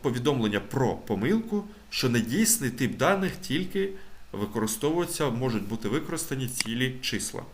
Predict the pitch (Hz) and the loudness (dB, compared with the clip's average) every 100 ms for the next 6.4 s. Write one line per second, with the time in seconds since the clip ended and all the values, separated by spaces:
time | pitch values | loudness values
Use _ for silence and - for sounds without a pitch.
0 | - - - - - - - - - 165 | -18 -18 -16 -16 -14 -12 -12 -10 0 0
1 | 190 131 135 131 - 101 87 85 - - | 2 0 0 -2 0 -2 -2 -6 -12 -16
2 | - - - - - - - - - 147 | -16 -16 -14 -12 -12 -12 -12 -8 2 4
3 | 110 - 160 160 139 165 160 - - 156 | 4 2 2 2 2 0 0 -4 0 2
4 | 156 - 127 - - - - - 110 110 | 2 2 0 -2 -12 -14 -14 -4 2 2
5 | 123 123 151 147 135 156 156 147 101 90 | 2 2 2 2 2 2 4 6 6 4
6 | 90 - 101 | -2 0 -2